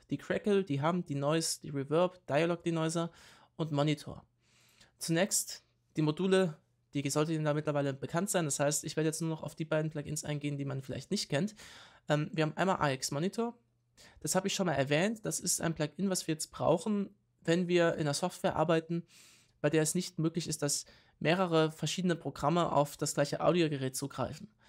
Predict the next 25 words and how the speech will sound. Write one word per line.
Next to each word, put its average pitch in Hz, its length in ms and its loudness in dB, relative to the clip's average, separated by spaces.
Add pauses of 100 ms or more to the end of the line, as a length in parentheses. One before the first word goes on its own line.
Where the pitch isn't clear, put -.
(340)
In 151 100 -6
Cubase 180 240 0
ist 175 80 -2
das 160 140 0
nicht 151 160 -4
problematisch, 151 480 2
also 147 140 0
in 143 60 -2
Cubase 160 260 0
funktioniert 151 360 -2
das. 220 140 -2
Ich 156 100 -4
kann 160 160 0
jetzt 156 160 0
hier 165 160 2
in 165 80 -4
R 135 180 -2
X - 220 -2
auch 170 180 2
per - 160 0
asio 165 340 4
auf - 180 -2
mein 139 140 -2
Interface 160 360 -2
zugreifen. 190 540 0